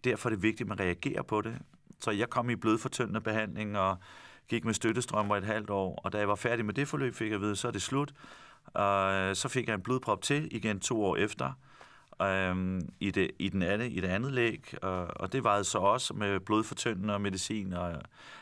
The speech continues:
alt muligt. Og så gik der igen et år, og så fik jeg igen en blodprop i benet. Jeg er alene hjemme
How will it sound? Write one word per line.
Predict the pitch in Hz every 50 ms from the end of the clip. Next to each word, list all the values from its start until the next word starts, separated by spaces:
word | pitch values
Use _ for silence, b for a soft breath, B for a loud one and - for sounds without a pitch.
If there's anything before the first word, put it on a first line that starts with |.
| B B
alt | B - 117 92
muligt. | 95 107 104 101 107 113 113 113 - - _
Og | - 113
så | - - 135 131 -
gik | - - 117 -
der | - 131
igen | 123 - - 151 156 170 185 185 185 -
et | 147 135
år, | 135 139 139 139 - - -
og | - 117 -
så | - 131
fik | - - - 127 123 -
jeg | 123 117 - -
igen | 127 - - 156 160 175 -
en | - 139 117
blodprop | - 117 120 120 - - 120 110
i | 117
benet. | - - 120 117 90 113 117 120 B B B B B B B B B B B B B
Jeg | - 117
er | 117
alene | 123 120 120 117 131 135
hjemme | 120 117 113 117 135 143 151